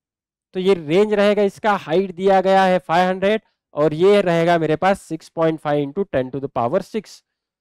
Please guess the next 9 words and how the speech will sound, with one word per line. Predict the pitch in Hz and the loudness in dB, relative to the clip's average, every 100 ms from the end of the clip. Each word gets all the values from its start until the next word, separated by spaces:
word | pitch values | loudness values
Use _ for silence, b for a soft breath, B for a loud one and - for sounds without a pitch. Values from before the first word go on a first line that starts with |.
| _ _ _ | _ _ _
radius | 147 165 180 170 | -6 0 0 0
of | 185 220 - | -2 -2 -4
earth। | 151 117 | -4 -4
तो | - 147 | -6 -4
ये | 190 | 0
बन | 190 185 | 0 0
जाएगा | 185 185 | 0 2
बेटा | 180 180 - | 0 -2 -4
थाउजेंड, | 143 147 202 | -4 -2 -2